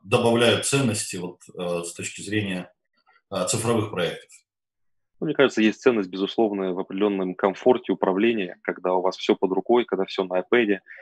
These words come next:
Speaker 2: когда вы можете, э, видеть события прямо тогда, когда они происходят, на это быстро реагировать. Да, и корпоративная культура, производственная,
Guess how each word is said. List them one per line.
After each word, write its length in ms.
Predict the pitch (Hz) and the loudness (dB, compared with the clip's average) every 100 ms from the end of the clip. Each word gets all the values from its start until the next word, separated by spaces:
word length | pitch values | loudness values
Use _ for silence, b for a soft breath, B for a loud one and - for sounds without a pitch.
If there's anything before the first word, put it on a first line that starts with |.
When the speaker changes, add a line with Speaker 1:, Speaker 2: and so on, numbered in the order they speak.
| B | B
Speaker 2:
когда 300 | - 90 95 | -8 0 2
вы 100 | 92 | 2
можете, 460 | 98 95 92 - 92 | 2 0 -2 -2 0
э, 520 | 90 90 90 90 92 - | 2 0 0 -2 -4 -2
видеть 360 | 92 104 92 | 0 0 -2
события 600 | - 90 101 - 98 - - _ _ _ - | 0 2 2 2 2 0 -4 _ _ _ 2
прямо 240 | 95 90 - | 2 2 2
тогда, 200 | 92 101 | 2 4
когда 180 | 90 92 | 2 2
они 100 | 87 | 0
происходят, 520 | 98 98 127 127 107 | 0 4 8 8 8
на 60 | |
это 120 | 90 92 | 2 4
быстро 320 | 98 - - | 2 2 2
реагировать. 480 | 90 113 131 110 - _ b _ | 4 6 8 6 2 _ b _
Да, 340 | - 120 160 139 | 4 6 6 4
и 220 | - 101 90 | 0 -2 0
корпоративная 520 | 104 110 110 117 101 | 2 4 6 6 4
культура, 560 | - 95 123 120 98 92 | 2 4 8 8 6 6
производственная, 720 | 104 95 107 - 98 92 92 | 4 6 4 2 0 2 0